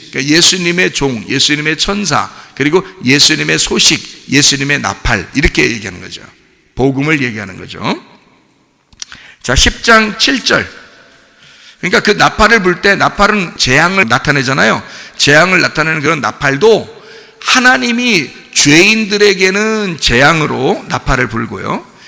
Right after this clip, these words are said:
그리고 의롭게 된 사람에게는 기쁜 소식으로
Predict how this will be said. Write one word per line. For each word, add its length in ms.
그리고 520
의롭게 600
된 220
사람에게는 800
기쁜 400
소식으로 800